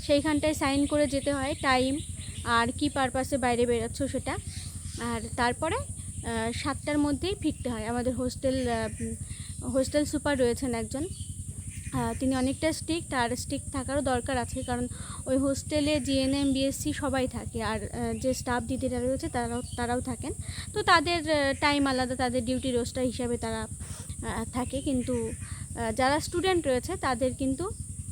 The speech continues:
অনেকটাই, মানে, নিয়ম শৃঙ্খলার মধ্যে থাকতে হয়। আহ, তো এই ছিল আমার হোস্টেলের সমস্ত বিবরণ।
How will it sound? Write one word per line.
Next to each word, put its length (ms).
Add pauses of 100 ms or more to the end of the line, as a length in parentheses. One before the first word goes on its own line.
(280)
অনেকটাই, 560
মানে, 440 (540)
নিয়ম 220
শৃঙ্খলার 500
মধ্যে 240
থাকতে 400
হয়। 280 (800)
আহ, 460
তো 220 (160)
এই 300
ছিল 200
আমার 160
হোস্টেলের 500
সমস্ত 420
বিবরণ। 440